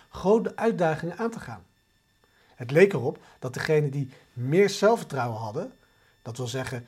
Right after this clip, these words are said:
ze voelden zich meer de baas over hun leven en waren meer verbonden met hun gevoel van keuzevrijheid,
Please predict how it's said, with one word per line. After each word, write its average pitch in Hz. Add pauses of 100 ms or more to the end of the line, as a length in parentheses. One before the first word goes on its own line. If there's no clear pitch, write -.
ze -
voelden 151
zich 131
meer 135
de 127
baas 143
over 127
hun 127
leven 160
en 139
waren 131
meer 190
verbonden 160
met 135
hun 120
gevoel 175
van 139
keuzevrijheid, 147